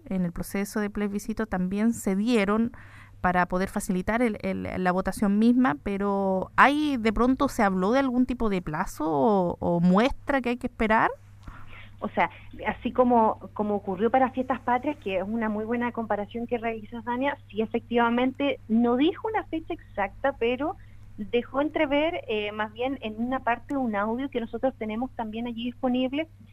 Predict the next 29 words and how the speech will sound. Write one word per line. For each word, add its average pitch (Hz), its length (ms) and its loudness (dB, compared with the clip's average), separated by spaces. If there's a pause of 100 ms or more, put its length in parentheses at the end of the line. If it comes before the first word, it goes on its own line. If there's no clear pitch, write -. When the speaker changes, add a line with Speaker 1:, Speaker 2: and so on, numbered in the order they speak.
Speaker 2:
que 226 100 2
dicen 254 300 0
catorce 294 720 -4
días 262 260 2
más, 262 320 2 (500)
eh, 196 420 -2
habría 208 340 2
que 220 180 -4
ver, 208 180 0
dice, 214 280 -2
durante 214 480 -2
los 240 240 0
próximos 233 640 -4
días. 196 440 -6
Nosotros 254 400 -6
sabemos 294 340 2
que 262 200 0
lo 269 160 0
que 240 140 -4
es 233 80 -4
el 240 120 -6
covid 233 300 -2
diecinueve 226 600 -2
se 226 80 -6
puede 214 200 0
manifestar 220 560 -2
en 233 60 -8
catorce 208 560 -2
días, 247 360 -6